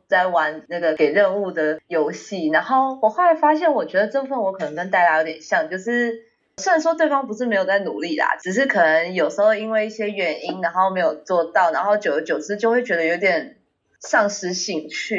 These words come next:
然后就会觉得啊，好没意义哦，好像自己比对方还在乎，然后就会觉得有点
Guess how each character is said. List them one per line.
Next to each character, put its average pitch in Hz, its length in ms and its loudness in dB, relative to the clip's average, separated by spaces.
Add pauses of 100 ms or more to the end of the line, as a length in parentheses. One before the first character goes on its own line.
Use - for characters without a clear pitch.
然 165 120 2
后 190 140 -4
就 202 140 0
会 208 120 2
觉 185 120 -4
得 165 100 6
啊， 170 180 -2
好 156 200 -6
没 151 240 -2
意 160 80 2
义 151 200 -2
哦， 139 120 2
好 151 160 0
像 196 200 2
自 196 140 -12
己 156 140 -4
比 147 120 -8
对 175 120 -2
方 165 120 0
还 156 120 0
在 151 340 0
乎， 156 140 -6
然 160 100 0
后 175 100 0
就 180 120 -10
会 175 120 -6
觉 156 120 -8
得 139 120 -10
有 135 140 -6
点 135 380 -6